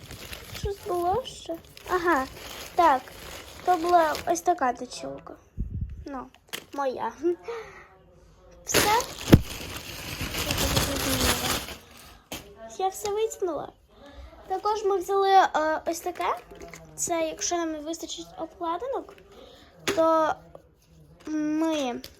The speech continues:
обкладемо зошити цим. Е, ну, і книжки. Бо книжки нам роздають в оренду, типу, а ми маємо, е, віддати їх потім.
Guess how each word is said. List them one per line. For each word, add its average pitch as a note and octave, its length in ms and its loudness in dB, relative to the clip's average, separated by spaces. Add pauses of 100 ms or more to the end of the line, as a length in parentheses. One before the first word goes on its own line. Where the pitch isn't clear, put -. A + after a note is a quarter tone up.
(640)
обкладемо D4 800 -6 (120)
зошити C4+ 520 -6 (720)
цим. C#4 420 -4 (1400)
Е, C#4+ 500 0
ну, D#4 280 0
і C4+ 80 -4
книжки. C4+ 520 -6 (400)
Бо B3 120 -4
книжки C#4 420 -6
нам C#4 180 0
роздають C4+ 480 -4
в C4 80 -6
оренду, E4+ 420 -4
типу, C4 320 -4 (520)
а C4+ 520 8
ми C4 260 2
маємо, C#4 640 0 (1160)
е, B3 300 2
віддати A#3+ 500 -2
їх A#3 140 -12
потім. D#4 440 -6